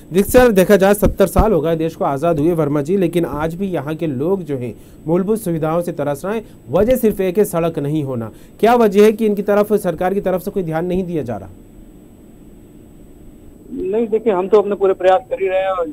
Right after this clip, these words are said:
Speaker 2: और जिस, जिस हिसाब से हमें sanction प्राप्त हुई है उस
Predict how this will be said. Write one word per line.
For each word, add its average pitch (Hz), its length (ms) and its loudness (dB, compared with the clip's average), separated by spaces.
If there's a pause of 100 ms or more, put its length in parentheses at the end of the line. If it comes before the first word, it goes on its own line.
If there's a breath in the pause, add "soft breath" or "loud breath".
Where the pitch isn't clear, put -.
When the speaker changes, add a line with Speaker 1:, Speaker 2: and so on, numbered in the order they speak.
(100)
Speaker 2:
और 147 200 -4
जिस, 151 320 -18
जिस 165 340 -10
हिसाब - 220 0
से - 100 -8
हमें 160 140 -14
sanction 156 360 -12
प्राप्त 151 300 0
हुई 165 100 -2
है 160 120 4
उस 135 80 -4